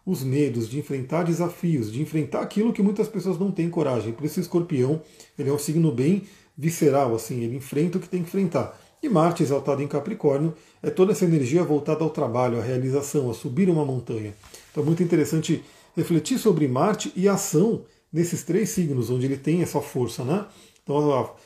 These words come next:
a energia da ação pura, né, pra gente poder iniciar algo, a energia da ação pra transformação, pra olhar pra dentro, pra enfrentar medos,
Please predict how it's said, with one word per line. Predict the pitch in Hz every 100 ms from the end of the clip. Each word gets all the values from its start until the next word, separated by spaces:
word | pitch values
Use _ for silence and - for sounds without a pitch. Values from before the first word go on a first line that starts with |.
| _ -
a |
energia | 139 143 123 185
da | 156 151
ação | - 143
pura, | 131 - 220 359 - 165
né, | 185
pra | 175 131
gente | 156 -
poder | 143 143
iniciar | 160 - 151 196
algo, | 139 175 202 208 - - -
a |
energia | 147 147 120 202
da | 185
ação | 165 170 165
pra | 156
transformação, | 147 190 147 - 185 175 139 165 190
pra | 151
olhar | 127 135 190
pra | 180
dentro, | 120 135 160 123
pra | 139
enfrentar | 143 139 127 185
medos, | 190 160 170 -